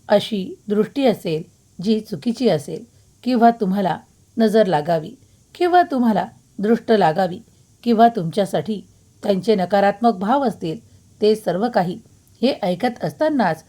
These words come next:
नष्ट होणार आहेत. बाळा, काळजीत राहू नको, तर आनंदी राहा. प्रत्येक क्षण हा तुम्हाला आनंदासाठी,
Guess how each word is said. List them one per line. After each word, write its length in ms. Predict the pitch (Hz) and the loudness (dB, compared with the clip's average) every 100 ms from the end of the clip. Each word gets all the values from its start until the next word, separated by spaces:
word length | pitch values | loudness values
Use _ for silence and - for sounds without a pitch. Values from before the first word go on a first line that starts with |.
| _ _ 202 | _ _ 0
नष्ट 300 | 220 214 220 | 0 2 0
होणार 360 | 185 202 233 | 0 2 4
आहेत. 280 | 196 160 160 - - - - | 4 0 -6 -12 -20 -20 -12
बाळा, 320 | 175 170 170 156 - - - - | -2 0 2 -2 -8 -20 -10 2
काळजीत 420 | 233 208 214 214 | 4 4 0 -2
राहू 220 | 190 190 | -2 0
नको, 320 | 233 196 175 - _ _ - | 0 -2 -8 -14 _ _ -2
तर 100 | 226 233 | 0 0
आनंदी 400 | 180 202 208 185 | 0 0 0 -2
राहा. 220 | 170 151 226 _ _ _ | -4 -6 -12 _ _ _
प्रत्येक 400 | - 302 - 330 | 0 0 2 -6
क्षण 280 | - 247 196 180 _ _ | -2 2 2 0 _ _
हा 80 | 196 | -6
तुम्हाला 340 | 190 190 196 | -4 -2 0
आनंदासाठी, 800 | 214 180 175 196 202 196 175 - | 0 -2 -2 0 0 0 -2 -6